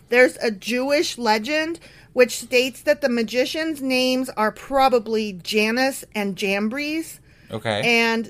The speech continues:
Speaker 1: that they were so impressed by Moses that they eventually joined the Israelites, but they died in the course of the Exodus.
Speaker 2: Oh, wow.
Speaker 1: But that's just a Jewish legend.
Speaker 2: Sure.
Speaker 1: Okay, so it's
Speaker 2: Okay.
Speaker 1: just a story.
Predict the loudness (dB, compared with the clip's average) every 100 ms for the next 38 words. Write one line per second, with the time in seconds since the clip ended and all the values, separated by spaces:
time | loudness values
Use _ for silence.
0 | -2 0 2 2 2 2 -2 0 2 4
1 | 4 0 0 0 2 -2 0 2 0 0
2 | -4 -4 -6 -4 0 2 0 -6 -2 -2
3 | -2 -6 -6 -4 -4 -2 -2 -2 -4 -4
4 | -4 -4 0 0 -2 -8 -6 -6 -4 -2
5 | 0 0 0 -8 -10 -6 -6 -6 -8 -8
6 | -8 -12 -12 -16 -16 -10 -2 0 2 2
7 | 2 0 0 0 -2 -6 -6 -6 -2 -2
8 | -2 -4 -6 -8 -16 -20 -8 -2 -2 -2
9 | -6 -6 -4 -4 -4 -4 -8 -12 -6 -4
10 | -6 -10